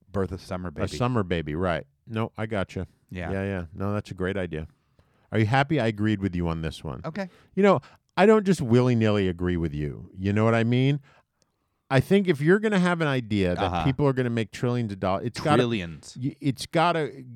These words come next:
Speaker 2: get a little bit of pushback.
Speaker 1: Okay.
Speaker 2: And you have to be able to defend it.
Speaker 1: Uh, it's a stress test.
Speaker 2: Yeah.
Speaker 1: Okay.
Speaker 2: And,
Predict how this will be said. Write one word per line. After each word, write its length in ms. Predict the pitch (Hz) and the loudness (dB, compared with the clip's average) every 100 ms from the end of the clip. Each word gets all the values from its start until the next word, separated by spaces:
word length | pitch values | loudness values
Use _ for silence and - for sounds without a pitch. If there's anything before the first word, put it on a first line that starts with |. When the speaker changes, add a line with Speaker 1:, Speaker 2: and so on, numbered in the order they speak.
| 117 | 2
Speaker 2:
get 240 | 135 127 - | 2 2 0
a 60 | |
little 280 | 123 135 131 | 0 4 4
bit 140 | 120 113 | 4 0
of 80 | - | 2
pushback. 540 | 110 92 - 73 - - | 0 0 -4 -8 -8 -12
Speaker 1:
Okay. 300 | 101 110 104 - | -8 -8 -8 -4
Speaker 2:
And 120 | 117 | -2
you 120 | 123 | 4
have 160 | 139 139 | 4 2
to 80 | 143 | 0
be 140 | 151 | 2
able 140 | 151 147 | 2 0
to 100 | 151 | -2
defend 420 | 151 - 165 147 | -2 -2 -2 0
it. 40 | 254 | 0
Speaker 1:
Uh, 60 | |
it's 180 | 233 - | -2 -6
a 80 | 277 | -6
stress 300 | - 151 - | -2 -2 -2
test. 420 | 85 - - - | -8 -8 -14 -12
Speaker 2:
Yeah. 260 | 139 131 92 - _ - | 0 0 0 -6 _ -4
Speaker 1:
Okay. 160 | 151 147 | 2 2
Speaker 2:
And, 160 | 104 | 2